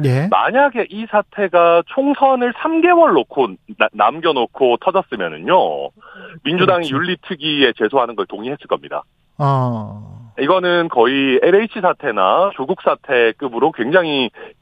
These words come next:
Speaker 2: 이미 커진 이슈고 또
Speaker 1: 예.
Speaker 2: 선거에 미칠 수 있는 영향이 큰 이슈입니다.
Speaker 1: 음.
Speaker 2: 그렇기 때문에 뭔가 반성하고 쇄신하는 척이라도 했었을 겁니다. 선거 직전이라면.
Speaker 1: 예.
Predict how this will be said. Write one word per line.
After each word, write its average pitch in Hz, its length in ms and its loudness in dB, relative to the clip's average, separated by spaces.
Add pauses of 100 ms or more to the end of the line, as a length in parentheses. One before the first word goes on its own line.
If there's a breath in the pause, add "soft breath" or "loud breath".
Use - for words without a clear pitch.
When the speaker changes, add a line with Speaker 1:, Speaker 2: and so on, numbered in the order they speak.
(320)
Speaker 2:
이미 240 320 2
커진 294 400 -2
이슈고 107 640 0
또 156 80 0
Speaker 1:
예. 143 60 2
Speaker 2:
선거에 135 340 2
미칠 147 260 -12
수 - 100 -12
있는 143 120 -6
영향이 113 360 -6
큰 349 260 0
이슈입니다. 85 640 -2 (140)
Speaker 1:
음. 131 360 -4
Speaker 2:
그렇기 233 260 -2
때문에 196 540 0
뭔가 170 240 2
반성하고 170 840 0
쇄신하는 180 640 0
척이라도 269 420 0
했었을 160 320 -8
겁니다. 156 380 -6
선거 180 220 0 (100)
직전이라면. 101 760 -2 (100)
Speaker 1:
예. 143 240 2